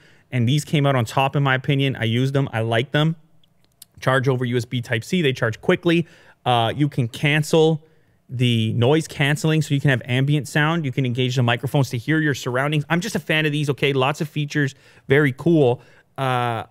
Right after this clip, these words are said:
I talked in a recent video as well about Bose's new product, the Wireless seven hundred, they're called. They're gonna replace the Q C stuff, thirty-five, that was so popular in noise canceling. And I think because of this, there's a reduction in price on this.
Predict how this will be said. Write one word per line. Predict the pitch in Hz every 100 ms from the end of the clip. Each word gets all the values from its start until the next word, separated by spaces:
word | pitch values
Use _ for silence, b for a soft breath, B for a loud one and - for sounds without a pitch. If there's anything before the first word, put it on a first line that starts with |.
| _ _
I | 131 127
talked | - 185 208 202
in | 170
a | 135
recent | 143 175 160 113
video | 120 120 120 120
as | 117 107
well | 120 170 175 135
about | 131 135 123 117
Bose's | 143 170 175 151 127
new | 127 147 196 202
product, | 127 113 110 110
the | 113
Wireless | 113 123 131 139 131
seven | - - 127 135
hundred, | 113 117 139 147 190 190
they're | 185
called. | 180 175 185 208 b b b b
They're | 135
gonna | 147 151 135
replace | 113 151 143
the | 123
Q | - - 151
C | - 170 180
stuff, | - 117 107 -
thirty-five, | - 139 131 131 120 117 110 117 - b b -
that | 127
was | 123
so | - 151 156
popular | 147 123 117 131 113
in |
noise | 117 113
canceling. | - 151 165 - 120 110 113 b b b -
And | 127 117 -
I |
think | 127 190 175
because | 143 - 160 160
of | 180
this, | 208
there's | 202 156 135
a |
reduction | 120 120 123 151 - 147
in | 110
price | - 135 143
on | 120 107
this. | 113 127 - -